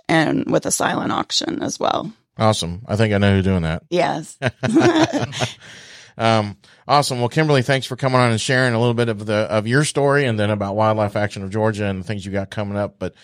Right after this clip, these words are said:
Speaker 2: don't go anywhere. We're not done. Before I come to you, Teresa, I wanted to ask, do you, William, do you have any more golf tournaments this year that you got going on that you need any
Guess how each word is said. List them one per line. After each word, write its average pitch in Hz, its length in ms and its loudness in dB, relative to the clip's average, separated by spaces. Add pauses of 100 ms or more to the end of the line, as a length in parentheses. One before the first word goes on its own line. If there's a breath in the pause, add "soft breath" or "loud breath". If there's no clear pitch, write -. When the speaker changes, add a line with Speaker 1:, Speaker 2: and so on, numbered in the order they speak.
(220 soft breath)
Speaker 2:
don't 110 140 0
go 113 100 2
anywhere. 101 240 2
We're 101 80 2
not 98 180 -4
done. 95 240 -4 (160 soft breath)
Before 147 280 4
I 147 40 4
come 147 200 2
to 131 60 0
you, 127 120 2
Teresa, 117 380 0
I 110 180 0
wanted 117 240 0
to 113 60 2
ask, 113 340 2
do 113 80 -6
you, 127 240 0
William, 123 360 0
do 113 80 -2
you 135 120 2
have 131 240 4
any 127 300 -2 (340 soft breath)
more 123 220 2
golf 120 240 4
tournaments 120 280 0
this 117 220 0
year 117 220 0
that 107 240 0
you 110 340 -4 (160)
got 110 240 0
going 110 220 0
on 113 320 0
that 98 180 -4
you 110 80 -2 (120)
need 110 180 -2
any 107 320 -2